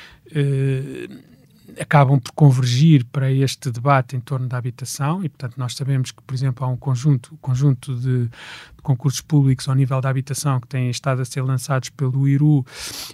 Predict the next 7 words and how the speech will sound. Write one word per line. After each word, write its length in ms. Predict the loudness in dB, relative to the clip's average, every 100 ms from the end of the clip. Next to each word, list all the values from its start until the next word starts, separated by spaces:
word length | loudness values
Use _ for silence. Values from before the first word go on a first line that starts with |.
| -4
eh, 600 | 6 6 8 6 4 2 -2
portanto, 280 | -2 2 2
são 240 | 2 2 4
muito, 880 | 4 4 2 0 -4 -6 -6 -8 -4
eh, 200 | -2 -2
focalizados, 1400 | -6 -6 -6 0 0 2 4 6 4 2 -2 -4 -6 -10 -6
ehm, 460 | -4 -2 0 -2